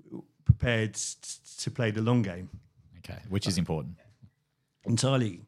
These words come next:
Speaker 1: So, you know, I met with all the main promoters out there,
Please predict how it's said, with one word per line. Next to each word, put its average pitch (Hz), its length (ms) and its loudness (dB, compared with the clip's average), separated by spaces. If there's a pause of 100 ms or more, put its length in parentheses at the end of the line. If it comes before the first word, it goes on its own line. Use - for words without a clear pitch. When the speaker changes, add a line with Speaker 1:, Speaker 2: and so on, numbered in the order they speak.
(320)
Speaker 1:
So, 120 520 2
you 139 120 2
know, 107 100 2
I 113 60 4
met 123 320 6
with 113 160 2
all 127 200 4
the 107 100 -4
main 104 440 -2 (540)
promoters 110 580 2
out 95 220 -8
there, 92 300 -8